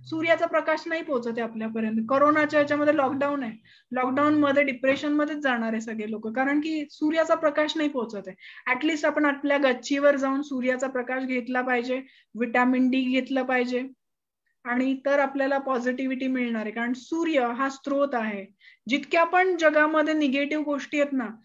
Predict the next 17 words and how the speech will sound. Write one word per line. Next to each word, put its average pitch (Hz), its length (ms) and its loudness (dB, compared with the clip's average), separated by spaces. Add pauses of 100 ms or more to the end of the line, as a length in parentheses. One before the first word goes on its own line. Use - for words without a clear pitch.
(180)
मध्ये 285 180 -2
कुठलेही 302 420 2
viruses 285 640 4
असो, 294 360 2
black 240 340 -2
magic 285 360 -2
असो, 277 340 -2
वशीकरण 285 560 -2
असो, 269 400 -6 (220)
या 285 120 4
सगळ्याचं 277 500 2
solution 277 500 0
फक्त 269 260 -8
सूर्याची 269 600 2
उपासना 240 500 -2
करणं 214 300 -6
आहे. 202 100 -10